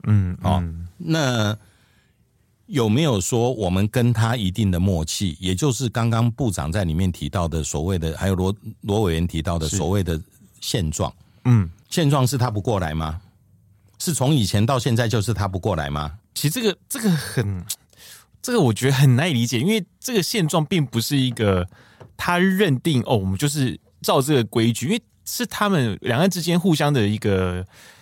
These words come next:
Speaker 1: 算是军力的消长下变动的一个状况啊。
Speaker 2: 没有错，我个人的感-，
Speaker 1: 嗯。
Speaker 2: 感觉也是这个样子哦。第一个，
Speaker 1: 嗯。
Speaker 2: 那第二个，刚刚部长讲的说，啊，我们都在这个，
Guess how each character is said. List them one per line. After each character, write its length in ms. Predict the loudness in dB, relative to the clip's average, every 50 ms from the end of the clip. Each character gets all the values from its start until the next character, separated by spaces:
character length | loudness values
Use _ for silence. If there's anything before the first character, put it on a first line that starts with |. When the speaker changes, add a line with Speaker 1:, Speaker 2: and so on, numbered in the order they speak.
| -20 _ _ _
Speaker 1:
算 200 | -4 -2 0 0
是 80 | 0 -2
军 220 | -2 0 2 2
力 140 | 4 4 4
的 80 | 2 2
消 240 | 2 2 2 2 4
长 160 | 2 0 0
下 240 | 0 -2 -2 -4 -4 -8 _ _ _ _ _ _ _ _
变 220 | -2 2 2 4 4
动 220 | 4 4 4 4
的 80 | 2 0
一 80 | 0
个 80 | 0 -2
状 240 | -2 -2 -4 -6 -4
况 200 | -6 -6 -6 -6
啊。 180 | -8 -12 -14 -10 _
Speaker 2:
没 100 | 0 2
有 100 | 2 2
错， 300 | 2 2 0 0 -2 -2 -2
我 100 | -4 -2
个 100 | 0 0
人 160 | 0 2 2 2
的 80 | 0
感-， 160 | 0 -2 -2 -4
Speaker 1:
嗯。 60 | -4 -6 -6
Speaker 2:
感 180 | -4 -2 -2 0
觉 140 | 0 -2 -2
也 100 | -2 -2
是 140 | -4 -4 -4
这 100 | -4 -2
个 60 | -2
样 240 | -2 -2 -2 -4 -6
子 100 | -6 -4
哦。 160 | -6 -6 -2
第 80 | -2 0
一 140 | 2 4 4
个， 140 | 2 2
Speaker 1:
嗯。 200 | -2 -4 -8 -10 -12 -16 -20 -20 _ -2
Speaker 2:
那 140 | -2 -2
第 200 | -2 -2 -2 0
二 120 | 0 0 0
个， 260 | -2 -2 -2 -2 -4 -6 -10 -16 _ _ _
刚 120 | -4 -2
刚 80 | -2 0
部 100 | -2 0
长 180 | 0 0 0 0
讲 180 | -2 -2 -4
的 120 | -4 -4 -2
说， 160 | -2 -2 -2
啊， 140 | -2 0 0
我 120 | 0 2
们 120 | 2 2
都 120 | 2 0 0
在 160 | 0 -2 -2
这 140 | -4 -4 -4
个， 240 | -4 -4 -4 -4